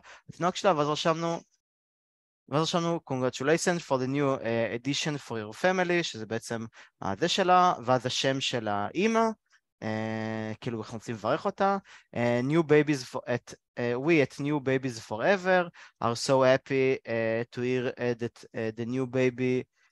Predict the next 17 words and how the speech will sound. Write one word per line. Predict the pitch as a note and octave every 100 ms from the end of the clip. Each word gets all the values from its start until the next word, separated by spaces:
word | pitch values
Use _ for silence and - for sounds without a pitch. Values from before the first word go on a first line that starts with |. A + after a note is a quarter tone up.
| _ -
אה, | A2 - - -
ואז | A2+ A#2+ A2
השם | - F3 F#3+
שלה, | G3 F3 F3+ F3+ F3+ _ _ -
אה, | G2+ F#2 -
ארנה, | G#2 C#3 F3 F3 F3 D#3 _ -
אה, | A2+ A2+ G#2 _ C3
"as | B2+
a, | C#3 C3+
a | B2
new | B2+ C3 C3 A#2
Brady | B2 A#2 A#2
brother | C#3 D3 D3+ C3+
on | A#2+
his | A2+ G#2+
way", | C#3 D#3+ D#3
שזה, | - G#2+